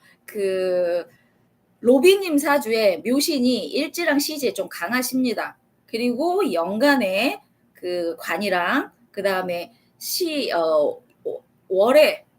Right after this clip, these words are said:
오묘파가 살짝 있어요. 어, 그래서 두 분이 나쁘지는 않습니다. 자, 시기로는요.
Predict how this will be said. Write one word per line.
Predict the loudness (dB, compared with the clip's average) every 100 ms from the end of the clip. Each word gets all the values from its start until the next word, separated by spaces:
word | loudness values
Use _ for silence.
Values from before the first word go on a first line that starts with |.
| _ 0
오묘파가 | 2 2 -2 -4 -2
살짝 | -2 -2 -4 -4
있어요. | -2 0 0 0 0 -4 -8 _ _ _ _ -10
어, | -2 2 2 2 0 0 -4 -8 _ _ _ _ _ -14 -14 -8
그래서 | 0 2 4 4 4 0 -6 _ -20 -20 -4
두 | -2
분이 | 0 0 2 2 0 -4 -2
나쁘지는 | -2 -2 -4 0 0
않습니다. | 0 0 0 0 0 2 2 0
자, | -2
시기로는요. | 0 0 0 0 2 2 2 2 2 0